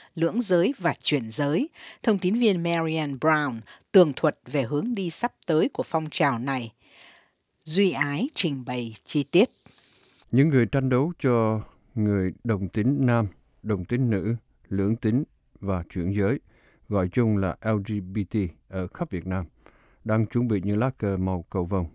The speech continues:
Speaker 2: và áo thun cùng màu để chào mừng ngày Việt Pride hai ngàn mười ba. Sẽ có những buổi chiếu phim, một cuộc tụ tập chớp nhoáng, một buổi trình diễn thời trang ở các thành phố lớn và một cuộc diễu hành bằng xe đạp rất quan trọng ở Hà Nội vào ngày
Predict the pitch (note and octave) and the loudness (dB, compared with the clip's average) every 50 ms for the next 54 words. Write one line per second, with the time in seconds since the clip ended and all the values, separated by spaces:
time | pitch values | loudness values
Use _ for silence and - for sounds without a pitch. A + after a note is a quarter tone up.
0 | _ - F#2 F#2 F2+ F2 F2+ E2+ E2 - _ - G#2+ A#2 - - A#2 G#2+ G2 - | _ -12 -6 -4 -4 -4 -4 -4 -8 -10 _ -8 -6 -6 -4 -4 -4 -4 -4 -4
1 | - G#2 F#2 F2+ F#2 F2+ E2+ D#2 - _ _ _ _ _ _ _ _ - G2+ G#2+ | -4 -4 -2 -2 -2 -2 -4 -6 -8 _ _ _ _ _ _ _ _ -4 -4 -2
2 | - G#2+ G2 G2 G2+ G2+ F#2+ F#2 F#2 F#2 F2+ F2+ F2 E2+ F2 F#2 G2 F#2 - _ | 0 0 0 2 2 0 0 0 0 0 -2 -2 -4 -4 -4 -4 -4 -4 -6 _
3 | _ _ - G2+ F#2+ F#2 F#2 F2 - - _ _ - - G#2+ G2+ G2 F2 E2+ E2+ | _ _ -2 -2 0 0 -2 -2 -6 -10 _ _ -6 -2 0 2 2 2 0 0
4 | E2+ E2+ E2 D2+ D2+ E2+ F2+ E2+ - - _ _ _ _ _ _ _ _ _ _ | 0 -2 -2 -2 -2 -2 -4 -4 -6 -12 _ _ _ _ _ _ _ _ _ _
5 | _ - _ _ - _ _ _ _ _ - - A#2+ A#2+ - F#3 D3+ B2 A#2 G#2 | _ -20 _ _ -20 _ _ _ _ _ -4 -2 0 2 4 4 4 4 4 2
6 | G2+ G2+ - - D3+ D#3 - - - A#2+ G#2+ F#2+ E2+ - _ _ _ _ _ _ | 0 0 0 0 -2 -2 0 0 2 2 4 2 0 -4 _ _ _ _ _ _
7 | _ - _ - - G#2+ F#2+ - G#2+ F#2+ - - G#2 G2+ F#2+ - F#2+ - _ - | _ -20 _ -4 -4 -4 -2 0 -2 -4 -2 -2 -2 -2 0 0 -2 -2 _ 0
8 | - B2 - - A#2 A2 G#2+ A2+ C#3 - - _ _ _ _ _ _ _ _ _ | 0 0 2 2 2 4 4 2 0 -2 -6 _ _ _ _ _ _ _ _ _
9 | - G#2+ G2 G2 G#2+ A2+ - - G2+ G2+ F#2 G2+ G2+ A2 - - G#2 F#2+ F2+ - | -2 -2 0 2 0 0 2 2 2 2 2 2 0 -2 -2 -2 -2 -2 -2 -2
10 | - A2 A2 G2+ G2+ - - G#2 - A#2 - - F#2+ E2+ - - G#2 G#2 G2+ G2+ | 0 0 0 0 -2 -4 -6 -4 -4 -4 -2 -2 -4 -4 -2 -2 -2 0 0 0
11 | G#2+ C#3 - - - A2+ G#2 G2 F#2 F2+ F2+ - _ - G2+ F#2 - - - G#2 | 0 0 -2 -4 -8 -2 -2 0 0 0 -4 -8 _ -6 -6 -4 -6 -6 -4 -2
12 | G2 G2+ A2 G#2+ A2 F#2+ E2+ E2+ F#2 F#2+ F2+ F2 E2 - - A2+ G2 F#2+ F#2 F2 | 0 0 2 2 0 -2 -2 -4 -4 -4 -4 -4 -4 -4 -4 -2 0 0 0 -2
13 | - - _ _ _ - - B2+ C3 - - A#2 A2 G#2 F#2+ - F2+ E2 - - | -4 -10 _ _ _ -6 -4 -4 -4 -2 -2 -2 -2 0 -2 -4 -6 -6 -6 -8
14 | G2+ G2 G2+ F2+ F2 F2+ F2 F2 E2 - - - G2 F#2 F2 F2+ F2+ F2 E2+ E2 | -8 -6 -4 -2 -2 -2 -2 -4 -6 -8 -10 -6 -4 -2 -2 -2 -2 -4 -4 -6